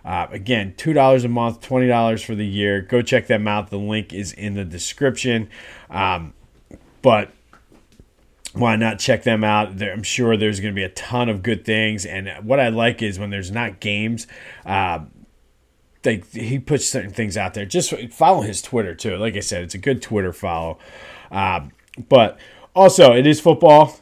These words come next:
so check out my buddies over at the Clashing Conferences podcast. Uh, get you primed and ready for week one. Uh, in the N F C East, you got the Eagles,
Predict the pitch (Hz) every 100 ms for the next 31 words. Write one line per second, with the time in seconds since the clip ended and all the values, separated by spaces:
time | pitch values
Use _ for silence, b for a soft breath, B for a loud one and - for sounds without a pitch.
0 | - - 135 - 165 135 143 135 131 123
1 | 131 123 131 120 110 - 127 117 127 107
2 | 131 117 110 110 107 - - 156 156 -
3 | 156 139 135 127 - 107 107 95 107 127
4 | 98 110 104 127 _ - 131 123 123 117
5 | 113 120 120 117 107 110 101 123 131 127
6 | 127 123 B B B - 95 95 92 107
7 | 113 110 110 101 - - 156 131 127 -
8 | - 156 196 247 - - - 117 120 113
9 | 117 123 131 127 123 120